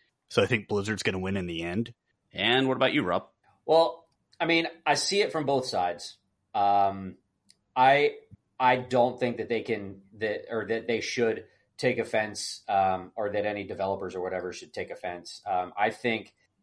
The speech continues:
Speaker 3: I think that it was mass disappointment. Um, these, these fans are rabid.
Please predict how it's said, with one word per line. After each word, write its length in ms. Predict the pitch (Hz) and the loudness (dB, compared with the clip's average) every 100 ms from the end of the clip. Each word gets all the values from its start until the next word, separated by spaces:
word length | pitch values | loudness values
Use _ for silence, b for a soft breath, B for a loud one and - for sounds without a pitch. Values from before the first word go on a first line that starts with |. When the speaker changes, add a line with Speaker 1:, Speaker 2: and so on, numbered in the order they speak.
| - | -2
Speaker 3:
I 140 | 123 | 0
think 300 | 127 139 120 | 2 -2 0
that 120 | 120 | 2
it 140 | 120 120 | 2 2
was 440 | 113 104 98 - _ _ _ _ 113 | 0 0 -6 -10 _ _ _ _ -8
mass 440 | 104 104 117 - | -2 0 0 -2
disappointment. 640 | 127 123 104 110 104 113 135 _ _ _ _ _ | -6 -4 -4 -6 -6 -8 -10 _ _ _ _ _
Um, 600 | - 98 98 98 95 92 - _ _ - | -2 2 2 2 -4 -10 -14 _ _ -14
these, 300 | 104 120 113 - 104 | -6 -4 -4 -12 _
these 280 | 117 113 - | -4 -4 -2
fans 400 | 131 120 117 113 | 0 2 0 0
are 320 | 117 101 87 | 0 0 0
rabid. 420 | 101 107 110 101 | 4 4 4 0